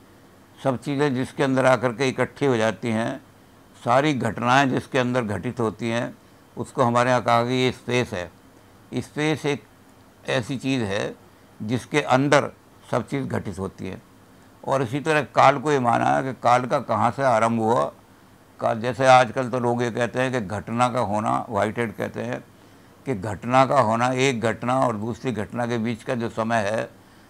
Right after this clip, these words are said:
वो काल को टाइम कहलाता है। अगर घटनाएं होनी बंद हो जाए तो टाइम नहीं रहेगा, ख़त्म हो जाएगा। लेकिन हमारे यहाँ ये नहीं माना गया। हमारे यहाँ ये माना गया कि टाइम तो रहेगा ही रहेगा,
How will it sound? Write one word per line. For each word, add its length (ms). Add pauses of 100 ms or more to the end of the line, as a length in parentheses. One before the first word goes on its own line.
(160)
वो 200
काल 340
को 260
टाइम 360
कहलाता 480
है। 100
अगर 180
घटनाएं 500
होनी 220
बंद 280
हो 80
जाए 320 (360)
तो 60
टाइम 340
नहीं 220
रहेगा, 280
ख़त्म 260
हो 140
जाएगा। 320 (480)
लेकिन 220
हमारे 360
यहाँ 120
ये 120
नहीं 140
माना 280
गया। 240 (420)
हमारे 300
यहाँ 120
ये 60
माना 300
गया 180
कि 60
टाइम 360
तो 120
रहेगा 340
ही 120
रहेगा, 440